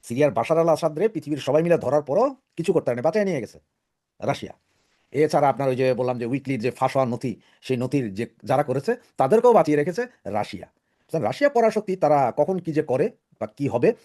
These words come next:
এটা কেউ বলতে পারেন না। এবং ইন্ডিয়ার সাথে সবচেয়ে বেশি ভালো সম্পর্ক।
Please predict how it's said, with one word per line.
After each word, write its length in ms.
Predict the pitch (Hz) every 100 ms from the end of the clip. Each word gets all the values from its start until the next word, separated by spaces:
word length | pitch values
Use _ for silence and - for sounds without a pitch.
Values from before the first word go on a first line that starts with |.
| _
এটা 140 | - 127
কেউ 140 | 160
বলতে 220 | 120 104
পারেন 200 | 87 85
না। 140 | 110 208 _ _ _ -
এবং 100 | 160
ইন্ডিয়ার 260 | 208 220 262
সাথে 160 | 254
সবচেয়ে 260 | - - 165
বেশি 200 | 160 -
ভালো 200 | - 107
সম্পর্ক। 380 | - 87 -